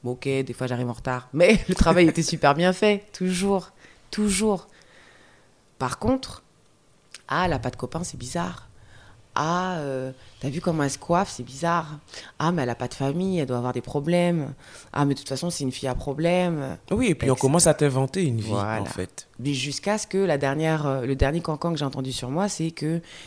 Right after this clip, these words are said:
Speaker 1: j'ai été internée en hôpital psychiatrique.
Speaker 2: Super.
Speaker 1: Alors que j'en ai jamais vu de ma vie.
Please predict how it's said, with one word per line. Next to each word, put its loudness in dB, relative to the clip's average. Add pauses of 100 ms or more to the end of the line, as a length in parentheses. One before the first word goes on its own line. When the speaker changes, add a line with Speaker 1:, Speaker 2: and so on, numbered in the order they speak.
(140)
Speaker 1:
j'ai 0
été 0
internée 0
en -2
hôpital -2
psychiatrique. 0 (360)
Speaker 2:
Super. -6
Speaker 1:
Alors -2
que -2
j'en -2
ai 0
jamais -2
vu -4
de 0
ma 0
vie. -6